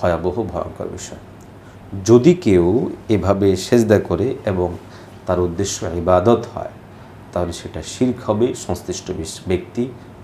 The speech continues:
মুশরিক হয়ে যাবে। আর যদি তাজিম তথা সম্মানের উদ্দেশ্য হয়, তাও অবৈধ। বাকি সেক্ষেত্রে ওই ব্যক্তিকে মুশরিক বলা হবে না বা শিরক হবে না,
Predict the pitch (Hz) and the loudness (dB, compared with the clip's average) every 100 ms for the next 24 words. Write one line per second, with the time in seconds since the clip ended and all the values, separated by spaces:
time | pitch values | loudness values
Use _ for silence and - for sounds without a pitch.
0 | - 85 87 - - 104 - - - - | -8 -6 -6 -6 -6 -8 -8 -12 -8 -10
1 | - - - - - - - - - 120 | -10 -18 -20 -20 -20 -20 -20 -16 0 2
2 | 131 147 147 110 95 101 110 92 90 92 | 2 0 2 4 4 2 0 0 -4 -4
3 | - 135 139 123 95 80 80 87 - 82 | -2 -2 2 0 0 -2 -4 -6 -6 -8
4 | 76 - 107 135 113 87 92 - - - | -8 2 4 6 2 2 -2 -4 -8 -10
5 | - - - - - 82 80 - 101 120 | -14 -20 -20 -18 -10 -8 -8 -6 -4 -4
6 | 110 117 120 120 - 87 85 - 90 98 | -2 2 4 2 -2 -2 -2 -4 -6 -4
7 | 90 87 - 110 80 80 82 82 87 - | -4 -4 -6 -4 -4 -4 -6 -8 -8 -6
8 | 87 - 123 - 82 82 101 | -8 -6 -8 -6 -6 -6 -6